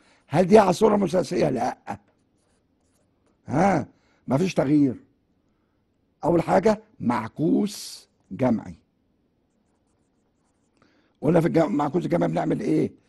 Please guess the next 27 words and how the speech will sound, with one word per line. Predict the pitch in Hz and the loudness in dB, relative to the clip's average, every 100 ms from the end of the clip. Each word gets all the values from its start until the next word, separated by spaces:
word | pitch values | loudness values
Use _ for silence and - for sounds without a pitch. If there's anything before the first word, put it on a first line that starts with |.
| _ _ _ | _ _ _
بطرح | 92 151 170 - 139 | 0 0 0 -2 -4
الز-، | 147 123 | -4 -4
آه، | - 139 | -2 -2
بع-، | - 139 135 | -2 -2 -4
بقول | 120 127 170 - | -4 -2 -4 -2
سالب | 165 160 139 | -4 -4 -4
مية | 175 | -4
وتمانين | 156 156 | -4 -6
زائد | 151 127 | -6 -8
سيتا. | - - 98 - _ _ _ _ _ _ _ | -8 -12 -14 -16 _ _ _ _ _ _ _
يبقى | 107 104 | -12 -10
عندنا | 110 98 156 202 202 _ _ - | -8 -4 -2 -2 -6 _ _ -16
اهو | 98 98 - _ _ _ _ _ _ _ _ _ - | -12 -12 -16 _ _ _ _ _ _ _ _ _ -12
جتا، | 123 127 - - | -6 -6 -8 -18
بطرح | - 131 131 | -12 -10 -8
الزاويه | 113 147 | -6 -4
اللي | 143 | -4
عندي | - - | -6 -8
من | |
سالب | - - - | -8 -10 -8
مية | 117 | -10
وتمانين، | - - - - _ _ _ _ _ | -10 -12 -12 -14 _ _ _ _ _
يبقى | 110 - 110 | -14 -10 -8
سالب | 143 143 151 | -6 -4 -4
مية | - 143 - - _ _ _ _ - | -6 -6 -8 -18 _ _ _ _ -16
زائد | - 240 190 | -8 -8 -10
سيتا. | - - - | -16 -20 -20